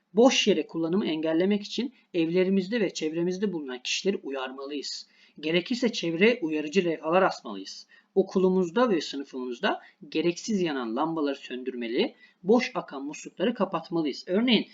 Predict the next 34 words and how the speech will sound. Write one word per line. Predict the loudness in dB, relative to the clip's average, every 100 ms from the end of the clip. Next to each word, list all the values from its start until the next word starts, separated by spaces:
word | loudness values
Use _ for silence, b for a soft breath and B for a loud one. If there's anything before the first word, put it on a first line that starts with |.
| B
sınıfımız | -2 0 0 2 2 0 -10 b b
çok | -4 -2
karanlık | 2 4 6 4 2
olmuyorsa | 2 4 4 2 -4 -6 -6
ve | -8
kapalı | -8 -2 4 6
değilse | 6 4 2 -2
hava, | -4 -2 0 -2 B B
biz | 0 0 -2 b -6
gündüz | 0 4 6
okula | 4 2 -6
gidiyoruz | -4 -6 -6
sevgili | -6 -4 -6
öğrenciler. | -8 -8 -6
Gündüz | 0 2 2 0 -8
el, | -8 -6
ışıklar | -2 -2 0 2
yakılmaz. | 4 4 4 0 0 -2 -6 b b
Sınıfın | -6 -4 -2 -2
ışıklarını | -2 -4 -4 -2
kapatmalıyız. | 0 -2 -2 2 2 2 -4 -18 b b b
Kitap, | 0 4 6 6 2
kalem, | 0 6 6 6 2
defter | -2 4 6
gibi | 6 2 0
eşyalarımızı | 2 0 0 0 -2 -4 -2
düzenli | -2 0 0 2 0
kullanmalı. | 0 -2 -2 -2 2 2 B B B
Sınıf | -12 2 8 8 6 -4
ve | -8
okul | -8 -4 2
eşyalarımıza | 2 0 -4 -4 -4 -6 -8
zarar | -4 0 4 4
vermemeliyiz. | 4 4 4 0 -4 -8 -12 -20